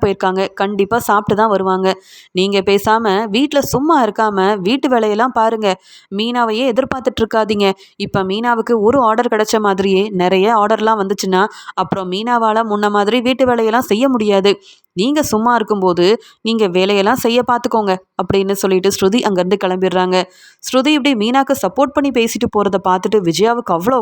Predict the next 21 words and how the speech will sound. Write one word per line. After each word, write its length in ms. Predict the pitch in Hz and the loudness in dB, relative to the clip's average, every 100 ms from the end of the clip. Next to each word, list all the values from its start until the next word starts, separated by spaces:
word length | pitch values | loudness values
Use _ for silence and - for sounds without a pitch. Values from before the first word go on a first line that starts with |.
| - | 0
கோவம் 240 | 226 226 | 0 0
வருது. 260 | 202 190 196 - _ _ - | -4 -2 -2 -4 _ _ -6
இந்த 140 | 180 175 | -2 -2
ஸ்ருதி 360 | - 214 240 226 254 _ - | 0 0 0 0 -2 _ -8
மீனா 280 | 180 247 262 | -2 0 0
கூட 180 | 262 240 | 0 0
சேர்ந்துட்டு 440 | 226 202 226 247 214 160 | 0 0 0 0 -2 0
எவ்வளோ 280 | 175 190 233 | 0 2 0
திமிரா 340 | 214 214 262 277 | 2 0 2 2
பேசுறா 340 | 254 247 254 240 | 2 2 2 0
பாத்தீங்களா? 460 | 233 233 220 208 240 - - - - | 0 -4 -2 0 0 -2 -20 -20 -8
இந்த 160 | 190 190 | -2 -2
ஸ்ருதி 280 | 247 262 302 | 0 0 2
பெரிய 260 | 240 240 | 2 2
பணக்கார 440 | 247 202 226 277 269 | 0 0 -2 0 0
வீட்டு 200 | 247 233 | 0 -2
பொண்ணா 260 | 226 214 233 | -4 -4 -2
இருந்தாலும் 440 | 214 208 214 196 214 | -2 -2 0 0 -2
இப்ப 280 | 190 214 | -4 -2
வரைக்கும் 320 | 208 226 262 254 | 0 0 0 0
இவ 180 | 233 | 2